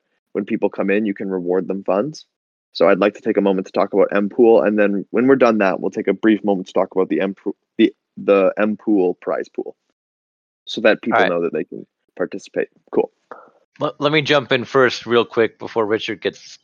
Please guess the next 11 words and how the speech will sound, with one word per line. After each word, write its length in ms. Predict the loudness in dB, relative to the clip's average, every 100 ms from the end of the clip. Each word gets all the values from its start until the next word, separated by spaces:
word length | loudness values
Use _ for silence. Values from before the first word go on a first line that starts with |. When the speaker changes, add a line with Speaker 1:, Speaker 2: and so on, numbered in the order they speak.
| _ -10
Speaker 2:
gets 220 | -10 -8
a 60 |
chance, 340 | -6 -4 -4 -6
'cause 140 | -4
I 40 | -2
don't 180 | -2 -4
think 180 | -6
he'll 100 | -6
stop. 240 | -4 -2 -2 _ _ _ _ _ _ -20 -20
<laughs> 80 | -20 -20 _ _ _ _ -10
So, 380 | 2 4 4